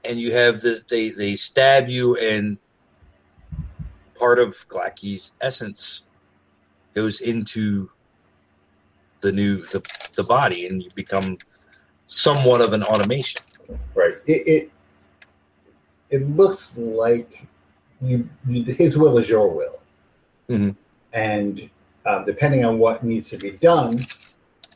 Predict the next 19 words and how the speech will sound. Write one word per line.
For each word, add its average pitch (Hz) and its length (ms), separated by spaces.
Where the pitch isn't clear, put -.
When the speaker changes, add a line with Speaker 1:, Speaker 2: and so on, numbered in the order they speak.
Speaker 2:
there's 160 240
different 131 420
levels 104 680
of 95 460
control. - 640
Speaker 1:
Right. 87 160
Speaker 2:
But 156 200
ultimately, 135 520
you 104 140
answer 110 280
to - 280
Glocki. 87 280
I 92 40
mean, 90 140
that's, - 440
that's - 220
it. - 160
Speaker 1:
Right. 85 160
So, 107 440